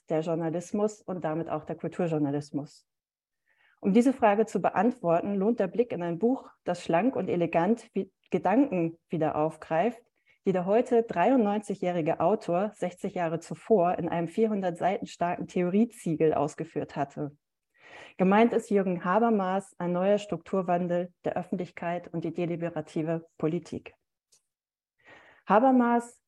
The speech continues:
beschäftigt sich darin erneut mit der Funktion der Öffentlichkeit, die er als Bestandssicherung der Demokratie definiert. Die politische Öffentlichkeit sei, paraphrasiert gesprochen,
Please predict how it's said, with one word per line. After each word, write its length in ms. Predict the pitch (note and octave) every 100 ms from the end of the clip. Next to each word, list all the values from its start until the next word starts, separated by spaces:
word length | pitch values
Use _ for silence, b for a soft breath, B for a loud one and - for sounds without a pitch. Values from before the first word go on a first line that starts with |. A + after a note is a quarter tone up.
| _ _
beschäftigt 420 | G3 A3 G#3+ G#3+
sich 160 | G#3+ E3
darin 260 | F#3 F#3+ G3
erneut 540 | F3 F3 F#3 B3+ -
mit 160 | G3 F#3+
der 100 | F3
Funktion 440 | F#3 - F#3+ G3+
der 160 | F3+ G3
Öffentlichkeit, 760 | - F3+ E3 - D#3+ F3 G#3+ _ -
die 100 | F#3+
er 120 | F3+
als 160 | E3+ -
Bestandssicherung 920 | E3+ - A3 A3 F#3+ F#3+ F#3+ F3+ F3
der 100 | F3
Demokratie 640 | F3+ F3+ - F#3+ - G3
definiert. 600 | D#3+ E3 D3 C#3 C#3+ C#3+ _ _ _ _ _ b b b
Die 60 | G3+
politische 520 | A3 B3+ C4 - G#3+
Öffentlichkeit 680 | B3 B3 F3 E3+ - E3 E3
sei, 500 | E3+ E3 D#3+ G3+ C4+ -
paraphrasiert 640 | F3+ E3 D#3+ D#3+ E3 F3+ -
gesprochen, 540 | F3 - F#3 G3